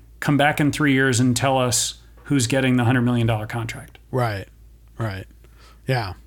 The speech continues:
Speaker 2: No, it-, it's, it's fascinating. I think it's, it's a really good trend. Um, and, and recognizing, of course, a-, as you made clear, that,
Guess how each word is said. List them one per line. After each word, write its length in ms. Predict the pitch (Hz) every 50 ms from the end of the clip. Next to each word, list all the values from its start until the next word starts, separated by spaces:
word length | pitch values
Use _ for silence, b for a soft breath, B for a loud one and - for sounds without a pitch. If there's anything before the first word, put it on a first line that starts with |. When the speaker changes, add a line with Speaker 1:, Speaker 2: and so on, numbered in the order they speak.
| - - -
Speaker 2:
No, 200 | 165 185 208 214
it-, 100 | 196 202
it's, 220 | 214 185 175 - -
it's 220 | - 180 151 -
fascinating. 580 | - 170 170 175 - - 135 117 104 107 113 113
I 80 | 120 123
think 160 | 156 151 135
it's, 140 | 135 - - -
it's 160 | - 120 - 131
a 60 | 120
really 360 | 117 123 131 131 127 127 120
good 500 | 110 - - 131 123 123 123 117 110 - b b b b b b b b - -
trend. 520 | - - 143 123 101 90 92 95 - - - - - -
Um, 460 | - 117 110 107 104 104 98 101 113 -
and, 160 | 165 160 165 -
and 200 | 165 165 165 160
recognizing, 580 | 185 196 190 - 170 151 139 127 123 120 135 120
of 100 | 117 -
course, 260 | - 127 110 - -
a-, 180 | 127 127 135 135
as 200 | 143 127 113 127
you 80 | 147
made 280 | 151 135 120 117 110 -
clear, 420 | - - 135 120 107 104 104 98 B B B B B B B B
that, 580 | 147 117 131 131 120 117 113 110 107 - -